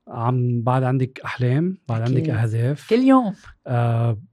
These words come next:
Speaker 1: بشك إنه خلص.
Speaker 2: أكيد لا.
Speaker 1: بشك إنه كل شي أنجزتيه هو enough.
Speaker 2: نعم.
Speaker 1: بعد في كتير، ما هيك؟
Speaker 2: مم.
Speaker 1: خبرينا شوي عن طموحاتك وأحلامك للأيام أو السنين اللي جاية.
Speaker 2: إيه، هلأ،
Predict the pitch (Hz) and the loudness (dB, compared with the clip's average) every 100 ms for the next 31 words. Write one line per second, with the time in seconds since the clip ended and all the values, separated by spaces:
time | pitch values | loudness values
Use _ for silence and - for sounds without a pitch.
0 | _ - 160 143 - 135 123 120 113 110 | _ -2 2 2 0 -2 0 0 0 -2
1 | 107 - - - 123 147 - - - 139 | -4 -8 -4 2 2 2 -4 -12 -8 -8
2 | - 220 277 175 165 156 151 160 135 131 | -6 -6 -4 -4 -2 4 4 4 2 2
3 | 143 147 127 117 - 135 127 117 113 110 | 0 2 0 0 -4 0 2 2 0 -2
4 | 110 110 117 135 - - - 160 180 175 | -4 -4 -2 -2 -6 -14 -8 -6 -6 -6
5 | 170 - 117 123 127 - 117 - 110 107 | -10 -8 0 0 0 -2 -4 0 -2 0
6 | - 95 247 277 254 214 175 - 120 196 | -2 0 0 0 -4 -6 -8 -2 2 4
7 | 240 180 - 147 147 156 190 196 _ _ | 4 0 0 4 4 4 2 -2 _ _
8 | _ _ 127 131 127 131 123 143 139 139 | _ _ 0 2 2 0 0 0 0 -2
9 | 113 - 123 127 123 - - 113 120 117 | -8 -4 -2 0 -2 -6 -6 -4 -2 -2
10 | 123 123 113 104 117 107 107 104 98 98 | -2 -2 -6 -8 -4 -2 -2 -4 -6 -6
11 | - _ _ _ - 175 - 196 220 - | -10 _ _ _ -4 -4 -2 -4 -4 -6